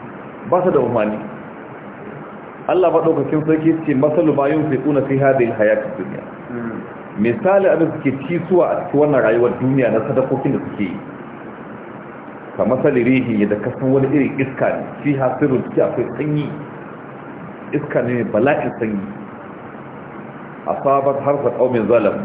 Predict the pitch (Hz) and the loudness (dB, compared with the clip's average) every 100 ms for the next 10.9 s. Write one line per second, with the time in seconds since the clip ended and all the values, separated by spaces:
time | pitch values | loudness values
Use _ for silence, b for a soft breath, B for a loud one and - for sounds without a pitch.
0 | - - 151 131 120 101 90 123 139 143 | -6 -2 0 0 2 0 0 2 2 2
1 | 143 113 123 127 127 110 113 113 113 113 | 2 2 2 2 0 -2 -2 0 0 2
2 | 127 139 147 123 101 107 104 104 104 113 | 2 4 4 2 0 2 2 2 2 2
3 | 113 95 - - - - - - - - | 2 -2 -6 -12 -16 -16 -16 -16 -16 -16
4 | - - - - - 104 - 135 139 117 | -16 -16 -16 -14 -2 0 2 2 4 2
5 | - 113 107 101 117 - 120 110 104 123 | 0 -4 -4 -2 0 0 0 2 2 2
6 | 113 - - 101 95 92 85 - - - | 2 2 -2 0 0 2 2 -2 -10 -12
7 | - - - - - - - - - - | -14 -14 -14 -14 -14 -16 -16 -16 -16 -16
8 | - - - - - - - - - - | -16 -14 -14 -14 -14 -14 -14 -14 -14 -14
9 | - - - - - - - - - - | -14 -14 -14 -14 -14 -14 -14 -14 -14 -14
10 | - - - - 196 208 120 - | -14 -14 -14 -4 -2 2 0 0